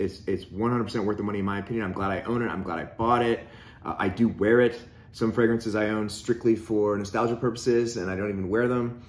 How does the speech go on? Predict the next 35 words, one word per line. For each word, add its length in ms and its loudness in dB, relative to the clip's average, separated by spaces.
This 140 -2
is 60 0
one 160 2
that 100 -2
I 120 0
will 140 0
wear 580 -2
for 400 -2
nostalgia 360 2
purposes, 500 -2
and 80 -4
I'll 80 -4
smell 260 -6
it 60 -2
every 140 -4
now 140 -6
and 80 -6
then. 180 -6
And, 540 -8
um, 480 -10
you 120 -4
know, 140 -12
obviously 320 -10
I'll 120 -6
wear 220 -6
it 140 -8
throughout 220 -8
the 60 -10
day. 220 -8
I'll 120 -8
wear 120 -6
it 100 -8
to 60 -10
work 320 -8
or, 80 -8